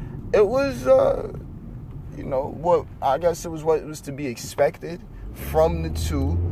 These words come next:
We had, uh, both of them out there. They was talking. Everyone was wondering, like, "All right, are we gonna get Liv to come out and,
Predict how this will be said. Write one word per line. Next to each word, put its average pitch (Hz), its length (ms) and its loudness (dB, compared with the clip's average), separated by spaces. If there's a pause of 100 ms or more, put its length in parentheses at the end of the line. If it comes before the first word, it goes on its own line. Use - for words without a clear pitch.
(160)
We 139 160 0
had, 143 320 6
uh, 139 360 8
both 139 280 0
of 151 80 2
them 147 140 0
out 147 240 2
there. 135 100 4
They 123 160 2
was 123 160 0
talking. 147 800 0
Everyone 190 400 4
was 175 180 0
wondering, 165 460 2
like, 135 220 4
"All 123 100 6
right, 139 140 4
are 123 40 2
we 131 140 -4
gonna 147 180 0
get 139 200 0
Liv 135 280 4
to 151 80 -4
come 151 280 0
out 147 200 6
and, 110 200 -6